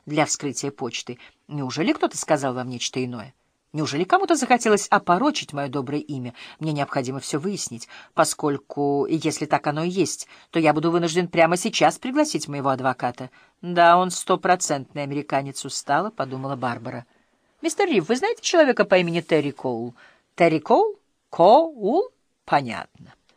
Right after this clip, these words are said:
Произнося фамилию по буквам, Риф вооружился ручкой и нацарапал эту фамилию на листке бумаги. «Значит, этот негодяй сказал, что Терри Коул мёртв», оборвал его Нката.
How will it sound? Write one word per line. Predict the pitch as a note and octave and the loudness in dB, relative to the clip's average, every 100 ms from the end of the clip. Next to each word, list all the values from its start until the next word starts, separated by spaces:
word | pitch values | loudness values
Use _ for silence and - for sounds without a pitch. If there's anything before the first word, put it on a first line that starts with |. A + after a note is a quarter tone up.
| _ _ _ _ | _ _ _ _
Произнося | A#3+ A#3+ G#3+ A#3 A#3+ A3+ | 2 2 4 4 4 6
фамилию | A3+ A3 A3 A3 | 4 4 0 4
по | G#3+ | 4
буквам, | A3+ A3 G#3 G3 | 4 0 -2 0
Риф | F#3+ B3+ E4 _ - - - - | 0 0 -2 _ -20 -20 -10 2
вооружился | G3+ A#3 G#3+ G#3+ - | 6 6 4 2 2
ручкой | G#3+ D#4+ - D4+ | 2 2 0 -2
и | - | 0
нацарапал | B3 A#3 A#3 A3+ A3 G#3+ | 0 2 4 4 2 0
эту | G3+ G3 | 0 -2
фамилию | F#3+ F#3+ F#3 F#3 E3+ - _ - | 0 0 0 -2 -2 -6 _ -2
на | F3+ | 0
листке | F3 - E3 | 0 0 0
бумаги. | D#3 C#3 A#2+ B2+ - _ | 2 0 -4 -10 -14 _
«Значит, | D#3 E3+ F#3 - | -4 2 2 4
этот | G3 G3 F#3+ | 2 2 0
негодяй | F#3+ F#3 F3+ G3+ | 2 4 6 4
сказал, | - F#3 F3 F#3+ | 6 4 6 4
что | - F#3 E3+ - _ _ | 4 -2 -2 -10 _ _
Терри | A3 G#3 G#3+ | 4 4 4
Коул | G#3+ G#3 G#3 | 4 6 6
мёртв», | G3+ F#3 C3+ - - - - | 4 2 0 -6 -20 -20 -6
оборвал | D3+ D3 C#3+ C#3 | 0 0 2 -2
его | C3+ C#3+ | -2 -6
Нката. | C#3 C3 B2+ - | -6 -6 -6 -12